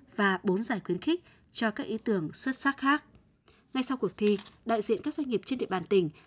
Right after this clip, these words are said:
cũng đã trao tặng các gói hỗ trợ thành lập doanh nghiệp và tư vấn thuế trong vòng một năm cho các tác giả, nhóm tác giả xuất sắc đạt giải nhất, nhì, ba, trao các suất quà cho tác giả, nhóm tác giả tham dự tại vòng chung kết.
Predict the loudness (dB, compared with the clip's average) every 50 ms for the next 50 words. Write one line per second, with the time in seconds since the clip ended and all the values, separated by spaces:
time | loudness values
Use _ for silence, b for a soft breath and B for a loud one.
0 | b b -8 -6 -4 -2 -2 -4 -4 -4 -4 -4 -2 -2 -4 -4 -2 -4 -6 -2
1 | 0 0 0 0 0 0 0 0 2 0 0 0 -2 -4 -4 -4 -2 -2 -2 -4
2 | -4 -4 -4 -4 0 0 0 0 0 B B B B B _ -6 -4 -4 0 2
3 | 2 2 2 0 -2 -2 -2 -2 0 0 2 4 4 2 2 0 -2 -2 -2 -2
4 | -2 -2 -2 -4 -2 -4 -4 -2 2 2 2 2 2 -2 B B B B -6 -4
5 | -2 -2 -2 -4 -4 -8 -4 -2 -2 -2 -2 -2 -4 -4 -4 -4 -2 -4 -2 -2
6 | -4 -4 -2 -2 -2 -2 -2 -2 -2 -2 -2 -4 -6 -6 -4 -4 -4 -4 -2 -2
7 | -2 -2 -2 -2 -4 _ 0 2 4 4 2 2 0 2 2 2 2 2 B B
8 | B B B B B B _ 0 2 4 4 4 4 2 0 0 -2 -2 -2 -2
9 | -2 -4 -4 -4 -2 _ 0 2 2 2 0 B B B B B B -4 0 0
10 | 0 2 2 0 -2 0 0 0 0 0 0 0 -2 -2 0 0 -2 -2 0 0
11 | 0 0 0 -2 B B B B B -6 -2 -2 0 2 2 2 2 2 0 -2
12 | -4 -2 -2 -2 -4 -2 -2 0 0 0 2 2 2 2